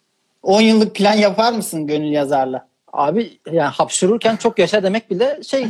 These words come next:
Speaker 2: yani biraz anlamsız. Yaşamış zaten çok. Yani
Speaker 1: Ya
Speaker 2: bu
Speaker 1: da
Speaker 2: kadar
Speaker 1: Gönül Yazar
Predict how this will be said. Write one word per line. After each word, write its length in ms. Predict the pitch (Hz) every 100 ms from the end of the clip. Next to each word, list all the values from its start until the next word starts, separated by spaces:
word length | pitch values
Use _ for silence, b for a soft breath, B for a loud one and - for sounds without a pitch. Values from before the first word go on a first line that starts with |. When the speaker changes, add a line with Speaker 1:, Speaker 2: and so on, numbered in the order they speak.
| 190
Speaker 2:
yani 300 | 185 156 156
biraz 160 | 175 196
anlamsız. 600 | 190 226 226 220 - 180
Yaşamış 360 | 175 262 381
zaten 320 | 403 302 165
çok. 280 | 139 113 _ _ _ _ _ _ -
Yani 100 | 135
Speaker 1:
Ya 60 | 160
Speaker 2:
bu 40 |
Speaker 1:
da 100 | 180
Speaker 2:
kadar 200 | 151 175
Speaker 1:
Gönül 240 | 160 185 196
Yazar 420 | 190 185 196